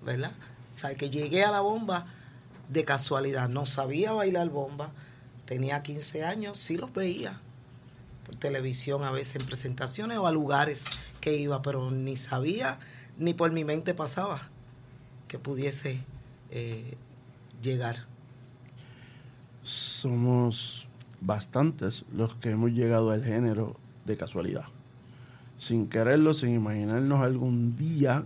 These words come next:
Speaker 2: que ese grupo que veíamos
Speaker 1: Ujú.
Speaker 2: por televisión iba a pertenecer algún día. Eso es así. Mi pregunta,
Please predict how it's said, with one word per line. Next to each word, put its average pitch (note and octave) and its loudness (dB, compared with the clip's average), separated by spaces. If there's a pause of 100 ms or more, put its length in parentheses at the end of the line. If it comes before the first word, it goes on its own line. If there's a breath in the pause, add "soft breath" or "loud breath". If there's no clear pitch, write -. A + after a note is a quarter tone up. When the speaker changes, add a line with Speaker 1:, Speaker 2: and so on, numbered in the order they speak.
(120)
Speaker 2:
que A#2+ 0
ese A2+ 2
grupo B2 2
que A2 0
veíamos F#2+ -2 (180)
Speaker 1:
Ujú. D#3+ -6
Speaker 2:
por B2 4
televisión C3 4
iba A#2+ 4
a B2 2
pertenecer A2+ 2
algún G2+ 0
día. F#2+ -4 (460 loud breath)
Eso A#2+ 0
es B2 4
así. G#2+ -2 (1400 loud breath)
Mi D#3 8
pregunta, C#3+ 4